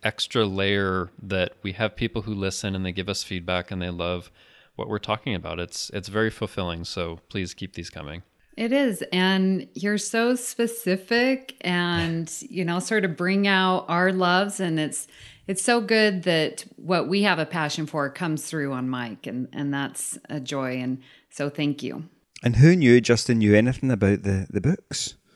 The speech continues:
Speaker 3: the novels?
Speaker 1: Yeah.
Speaker 2: Who knew?
Speaker 1: Mm.
Speaker 3: It's, it's,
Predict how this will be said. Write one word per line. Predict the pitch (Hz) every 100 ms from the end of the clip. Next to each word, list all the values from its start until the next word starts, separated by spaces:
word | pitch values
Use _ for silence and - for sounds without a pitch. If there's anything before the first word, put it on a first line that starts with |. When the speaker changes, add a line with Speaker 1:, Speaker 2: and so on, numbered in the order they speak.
| _ _ -
Speaker 3:
the | 104
novels? | 110 147 196 185 - - - _ -
Speaker 1:
Yeah. | - 101 98 98
Speaker 2:
Who | 254 269
knew? | 269 302 135
Speaker 1:
Mm. | 120 95 95
Speaker 3:
It's, | 92 -
it's, | 127 -